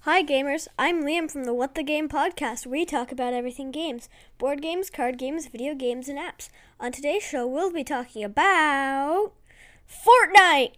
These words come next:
Part two. Now, for this one, we're gonna be talking more about not the Battle Royale and just the other fun things you can do.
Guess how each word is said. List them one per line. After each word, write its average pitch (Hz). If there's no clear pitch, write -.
Part 233
two. 208
Now, 294
for 311
this 466
one, 208
we're 392
gonna 415
be 403
talking 349
more 285
about 247
not 262
the 233
Battle 254
Royale 285
and 247
just 294
the 262
other 349
fun 330
things 294
you -
can 220
do. -